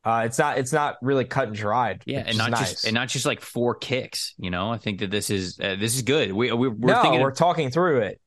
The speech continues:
Speaker 2: new scenarios. We're talking through it. You know, that's all you can do with life, really just talk through it. Lessons of mock draft and with life. Washington Commanders up at number sixteen. <laughs> Speaking of talking through it.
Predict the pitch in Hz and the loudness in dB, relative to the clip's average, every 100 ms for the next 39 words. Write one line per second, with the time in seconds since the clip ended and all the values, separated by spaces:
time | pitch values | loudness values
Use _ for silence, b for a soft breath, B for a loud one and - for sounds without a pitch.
0 | - 107 107 110 120 117 - 120 147 147 | -6 -4 -2 -4 -4 -8 -6 -6 -4 -6
1 | 131 - - 101 117 147 190 202 139 110 | -6 -14 -12 -4 -2 -2 0 0 0 0
2 | 101 87 82 85 - _ 98 98 90 - | -2 -4 -10 -16 -20 _ -8 -8 -8 -12
3 | - - 87 80 - 85 85 _ _ _ | -14 -10 -8 -8 -12 -14 -16 _ _ _
4 | - 143 185 135 98 104 131 143 151 - | -4 -2 0 -2 -2 -2 -2 -4 -6 -6
5 | 107 135 - _ - 113 151 - - - | -6 -6 -8 _ -10 -6 -4 -4 -8 -14
6 | b b b b _ _ 120 165 196 220 | b b b b _ _ 2 2 2 0
7 | 170 113 113 120 - - - 107 113 104 | 2 2 2 -2 -6 -8 -4 -2 -2 -2
8 | 101 117 - 127 101 - - - 180 - | -2 -4 -4 -4 -4 -4 2 2 2 -6
9 | 180 - - - - - - _ - | -6 -8 -8 -10 -12 -12 -14 _ -20